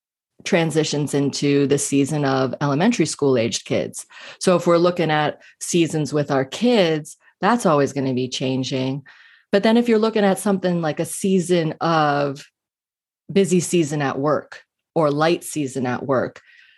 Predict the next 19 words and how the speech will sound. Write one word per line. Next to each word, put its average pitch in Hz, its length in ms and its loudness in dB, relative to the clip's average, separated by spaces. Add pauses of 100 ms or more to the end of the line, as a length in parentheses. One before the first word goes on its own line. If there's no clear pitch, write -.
(400)
maybe 180 240 4
that's 170 240 0
a 175 60 0
few 156 260 -2
weeks 247 440 0
or 143 100 0
a 139 60 -2
few 147 300 -4
months. 214 440 2
So 190 140 4
it, 175 220 -2
it's 180 180 -2
really 240 360 2
so 160 600 2
individual 175 1040 0
and 151 260 0
personal 214 640 0
to, 139 380 -2 (160)
it's, 196 440 0